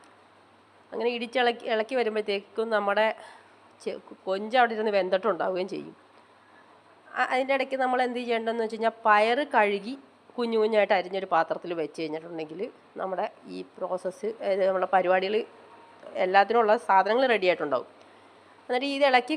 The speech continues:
കഴിഞ്ഞതിന് ശേഷം ഇല്ലേ പയറെടുത്ത് ഇതിനകത്തോട്ട് അങ്ങ് തട്ടണം. ഈ ഇളക്കുന്നതിനകത്തോട്ട്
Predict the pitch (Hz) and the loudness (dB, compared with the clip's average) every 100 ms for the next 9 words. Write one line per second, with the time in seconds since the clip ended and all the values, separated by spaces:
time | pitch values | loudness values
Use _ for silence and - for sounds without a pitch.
0 | 294 240 240 240 240 247 226 220 226 - | 2 2 2 2 2 0 0 2 2 -2
1 | - - 170 185 220 247 202 208 190 190 | -8 2 4 6 4 4 0 0 0 0
2 | 190 190 185 - 76 - - - - - | 0 0 0 -4 -10 -12 -20 -20 -20 -20
3 | - - 190 202 190 185 185 208 202 202 | -20 -18 -8 -4 -2 -2 -2 0 2 2
4 | 180 175 175 | 0 -2 -6